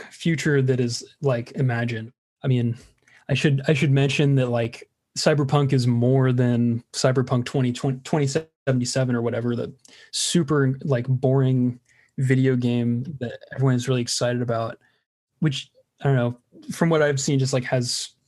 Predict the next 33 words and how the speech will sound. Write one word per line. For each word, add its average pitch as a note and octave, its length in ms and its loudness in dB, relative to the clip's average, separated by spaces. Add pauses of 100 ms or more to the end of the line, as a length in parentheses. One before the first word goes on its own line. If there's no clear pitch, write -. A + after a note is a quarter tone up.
(360)
so D3+ 260 0
little C3+ 260 2
imagination A#2+ 600 -2
in A#2 100 -6
it. A#2 200 -8 (420)
<laughs> - 1040 -6 (540)
But, E3 120 4
like, C3+ 200 2 (340)
in C#3 120 2
cyberpunk, C3 640 0
you C3 160 2
see C#3 340 0
people, B2 580 -2 (300)
you C3 100 4
know, B2 260 -2
a C#3+ 140 2
society C#3+ 480 2
that B2+ 160 2
is B2 140 0
extremely E3 540 0
wealthy C3 340 0
in A#2 100 -2
some C3+ 240 2
ways G#2+ 360 -4 (500)
and, B2 500 2 (280)
r-, C3+ 340 2
you C#3+ 160 2
know, A#2+ 280 -2 (160)
incredibly D3+ 580 0
poor C3 420 0
in A#2 100 -2
other A#2 160 0
ways, - 400 -10